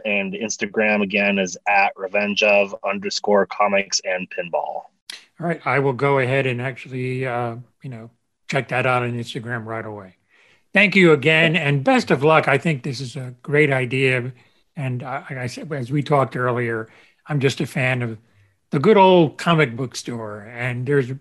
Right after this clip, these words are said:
Speaker 2: still a place for it, I think. And, uh, I'm always like, whenever I have a comic person on, a writer or whatever, I always say,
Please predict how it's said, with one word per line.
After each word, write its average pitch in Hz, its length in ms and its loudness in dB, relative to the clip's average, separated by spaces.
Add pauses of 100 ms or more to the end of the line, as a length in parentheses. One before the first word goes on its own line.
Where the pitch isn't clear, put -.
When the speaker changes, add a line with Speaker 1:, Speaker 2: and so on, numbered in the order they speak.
Speaker 2:
still 220 340 4
a 190 40 2
place 165 320 2
for 120 280 -8
it, 113 80 -6
I 113 100 -2
think. 139 400 -10
And, 113 260 -14 (520)
uh, 120 200 -12
I'm 139 160 0
always 170 400 6
like, 143 320 2 (680)
whenever 160 420 4
I 165 100 6
have 147 160 4
a 127 100 2
comic 143 580 0
person 139 440 0
on, 127 200 0
a 110 100 -8
writer 127 420 2
or 123 120 0
whatever, 120 420 -4
I 117 100 -4
always 120 280 -4
say, 117 280 -12